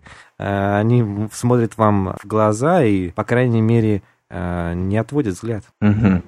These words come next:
Speaker 2: Да, вот это, наверное, то, что популярным и любимым мною быдлогопам очень не нравится, когда им прямо в глаза смотрят. Это, в принципе, не только у них, ещё у некоторых народностей, насколько я знаю, из того же кинематографа, откуда весь мой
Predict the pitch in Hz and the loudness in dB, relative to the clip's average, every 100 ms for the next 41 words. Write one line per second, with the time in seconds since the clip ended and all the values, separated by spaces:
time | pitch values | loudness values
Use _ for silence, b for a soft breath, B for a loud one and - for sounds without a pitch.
0 | _ - 107 135 120 117 127 - 104 139 | _ -8 -2 2 2 0 -6 -12 -4 -4
1 | 139 135 135 127 127 127 127 117 113 104 | -2 -2 -2 -2 -4 -4 -2 0 0 -2
2 | 92 - - 104 - 107 120 123 120 117 | -4 -8 -16 -16 -8 -6 -2 0 0 -2
3 | 107 107 107 110 101 98 98 _ 104 113 | -2 -4 -4 -4 -4 -6 -12 _ -4 -2
4 | 113 107 101 107 107 110 113 156 170 131 | 0 0 0 -2 -2 -2 -2 -4 -2 -4
5 | 117 - 123 135 139 107 95 - 101 101 | -4 -6 -6 -4 -2 -2 -4 -8 -12 -4
6 | 107 107 123 117 107 101 101 113 113 107 | -4 -2 -2 0 -2 -4 -6 -6 -6 -10
7 | - 143 170 165 117 113 - - 139 135 | -8 -10 -8 -8 -10 -12 -14 -8 -8 -8
8 | - 120 113 113 202 196 147 110 104 104 | -10 -6 -4 -2 -4 -2 -2 -2 -4 -10
9 | 113 110 110 - 107 110 113 127 165 165 | -6 -4 -6 -6 -8 -4 -2 0 -2 -4
10 | - 113 107 - 110 104 104 104 107 101 | -4 -2 -2 -4 -10 -4 -2 0 0 -2
11 | 104 110 110 107 - 104 107 110 127 101 | -4 -4 -4 -4 -4 0 0 0 -4 -4
12 | 95 98 - 107 101 101 110 110 101 92 | -6 -8 -8 -4 -2 -2 -4 -4 -6 -8